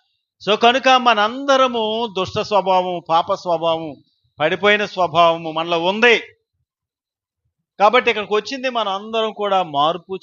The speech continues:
చెందడానికి, మార్పు చెందుతూ ఉండటానికి. ఆమేన్. హల్లెలూయా, హల్లెలూయా. బైబిల్ కూడా అదే బోధిస్తుంది.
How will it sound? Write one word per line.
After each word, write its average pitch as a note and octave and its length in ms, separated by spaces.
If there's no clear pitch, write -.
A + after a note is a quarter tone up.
చెందడానికి, A#2+ 680
మార్పు C#3 400
చెందుతూ C3 360
ఉండటానికి. G#2 560
ఆమేన్. B2+ 400
హల్లెలూయా, C#3+ 920
హల్లెలూయా. F3 800
బైబిల్ F#3+ 300
కూడా G#3 200
అదే G3 260
బోధిస్తుంది. G#3 760